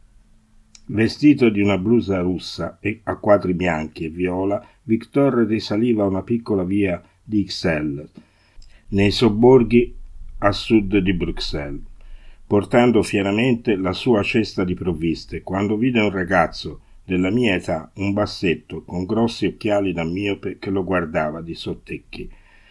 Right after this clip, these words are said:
sogghignante, dall'altro marciapiede. Posò la cesta e, fremendo per l'oltraggio, si scagliò su di lui. Dieci anni dopo, quando Raymond morì sul patibolo, il conflitto durava ancora.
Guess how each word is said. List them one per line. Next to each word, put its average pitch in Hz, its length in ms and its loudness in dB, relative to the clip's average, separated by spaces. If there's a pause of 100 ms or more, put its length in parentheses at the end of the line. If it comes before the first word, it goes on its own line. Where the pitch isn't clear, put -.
(320)
sogghignante, 95 960 0
dall'altro 95 560 -2
marciapiede. 80 800 -6 (140)
Posò - 300 -4
la - 120 0
cesta - 600 0
e, 98 120 -4
fremendo 104 600 -2
per 90 160 -4
l'oltraggio, 95 680 -2
si 90 160 -10
scagliò 101 440 -2
su 95 220 -6
di 82 120 -8
lui. 73 300 -8 (300)
Dieci 107 380 2
anni 101 260 -2
dopo, 120 380 0
quando 95 320 -2
Raymond 95 600 -2
morì 90 520 -4
sul 87 260 -8
patibolo, 104 720 -4 (300)
il 98 180 -2
conflitto 110 600 2
durava 90 380 2
ancora. - 460 -10